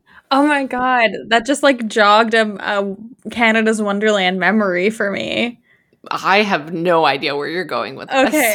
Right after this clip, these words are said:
Speaker 1: Okay, so
Speaker 2: <laughs>
Speaker 1: When Megan and I worked at Canada's Wonderland as lifeguards,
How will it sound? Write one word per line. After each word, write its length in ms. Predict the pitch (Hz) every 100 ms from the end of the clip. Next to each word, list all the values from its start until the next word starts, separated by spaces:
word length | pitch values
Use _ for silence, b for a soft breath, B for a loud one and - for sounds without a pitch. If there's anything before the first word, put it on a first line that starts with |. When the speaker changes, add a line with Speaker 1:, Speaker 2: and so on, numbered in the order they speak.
| - -
Speaker 1:
Okay, 120 | 285
so 600 | - 294 262 254 247 220 B
Speaker 2:
<laughs> 60 | B B _
Speaker 1:
When 260 | 247 262 254
Megan 240 | 254 311
and 100 | 320
I 140 | 302
worked 240 | 285 240 254
at 100 | 247
Canada's 320 | 254 233 226
Wonderland 800 | 208 208 202 196 190 190 196 196
as 220 | 185 190 202
lifeguards, 760 | 180 190 190 175 180 196 220